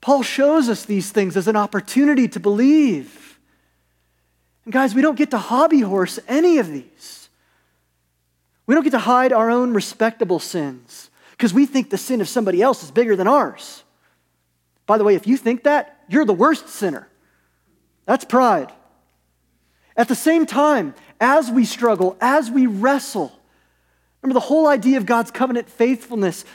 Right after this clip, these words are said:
to Jacob, whose new name is Israel, is "Wrestle with me, struggle with me." Will we call sin what God calls sin?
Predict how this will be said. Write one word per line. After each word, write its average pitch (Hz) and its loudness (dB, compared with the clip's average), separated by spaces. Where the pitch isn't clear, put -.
to - -6
Jacob, 196 0
whose 214 0
new 262 4
name 254 2
is 233 -2
Israel, 226 0
is 190 -2
"Wrestle 269 -2
with 233 -2
me, 226 0
struggle 277 0
with 254 -2
me." 185 -4
Will 262 2
we 262 4
call 247 -2
sin 214 -4
what 185 -8
God 165 -4
calls 151 -10
sin? 123 -20